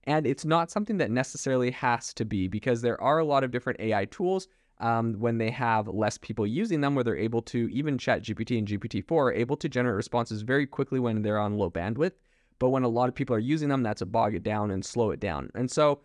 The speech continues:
um, Google is really trying to make a big, uh, effort to cut down the speed. So that's one of the big motivators they've said to doing this update. But as you can see, a lot of people are quite up in arms about it. Um,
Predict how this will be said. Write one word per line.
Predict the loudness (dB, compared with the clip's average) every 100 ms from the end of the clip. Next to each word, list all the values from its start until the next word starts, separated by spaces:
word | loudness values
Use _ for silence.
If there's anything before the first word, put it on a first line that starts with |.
| _ _ _ 0
um, | 2 2
Google | 2 2 4
is | 2
really | 2 0 0
trying | 0
to | 0
make | 0
a | 0
big, | 2 0 -2
uh, | -2 0 0
effort | -2 0 -2 -4 -4
to | 0 0
cut | 0 -4
down | 0 0 2 2
the | 0
speed. | 0 -8 -4 0 0 0
So | -2 0
that's | 0 0
one | 0
of | 0 -2
the |
big | 0 0
motivators | 0 0 0 0 0 0 -2 0
they've | -2 -2
said | -2 2 2 0 -8 -10
to | -4 -2
doing | 2 0
this | 2 0
update. | 0 0 0
But | 2 2
as | 2
you | -2
can | -4 -4
see, | -4 0
a | 2
lot | 2 0
of |
people | 0 -2 0
are | 0 0 -2
quite | -2 0 0 0
up | -2
in | 0
arms | 0 0 0
about | 2 2
it. | 2 -2 _ _ _ _ _ _ -2
Um, | 0